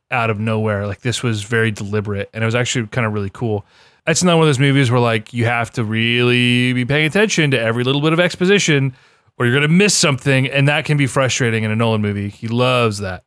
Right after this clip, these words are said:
He loves old British guys. "Oh, you can't quite understand what they're saying in the movie." And you gotta turn subtitles on, because if you don't, it just kinda sounds like,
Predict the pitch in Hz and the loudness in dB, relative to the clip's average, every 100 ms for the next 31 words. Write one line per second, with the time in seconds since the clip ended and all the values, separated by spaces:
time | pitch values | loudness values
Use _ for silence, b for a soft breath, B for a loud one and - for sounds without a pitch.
0 | _ b 175 156 151 180 202 202 196 190 | _ b 2 4 4 4 4 2 2 4
1 | 185 165 170 175 156 143 160 151 175 147 | 4 2 2 2 4 2 2 2 0 -2
2 | 139 - - 220 - - _ - 208 - | -2 -8 -10 -10 -10 -12 _ -8 -8 -8
3 | - 185 - - 202 - 196 190 - - | -12 -10 -10 -12 -18 -12 -12 -10 -12 -12
4 | - - - _ _ _ _ - 196 208 | -12 -12 -14 _ _ _ _ -6 -2 -2
5 | - 247 _ _ - 143 156 127 143 135 | -4 -8 _ _ -2 2 2 2 0 0
6 | 135 156 160 151 156 143 131 123 127 131 | 0 2 2 2 0 0 -2 0 2 2
7 | 143 - b b b 185 170 - - - | 0 -6 b b b -10 -8 -10 -8 -8
8 | - - - - - | -8 -10 -10 -10 -12